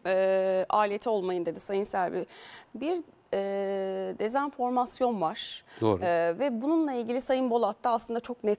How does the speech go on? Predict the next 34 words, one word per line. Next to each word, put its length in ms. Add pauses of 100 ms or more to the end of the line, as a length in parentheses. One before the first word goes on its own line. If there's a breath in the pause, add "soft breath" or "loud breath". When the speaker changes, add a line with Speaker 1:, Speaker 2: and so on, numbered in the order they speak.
Speaker 1:
açıkladı. 580
Dedi 160
ki, 120
"Bunun 200
arkasında 640
<coughs> 40
tespit 380
ettik." 320
dedi. 140
Şimdi 300
hükümet 400
adına 300
da 140 (300 loud breath)
net 240
bir 60
açıklama 460
diyebiliriz. 460 (200)
İsrail, 720 (440 loud breath)
e, 280
istihbaratının 920
arkasında 560
olduğunu 760
tespit 380
ettik 280
dedi. 240 (840 loud breath)
Ne, 640
ne 60
olmaya, 440
ne, 160
ne 180
yapılmaya 400
çalışılıyor 460
ya 180
da, 180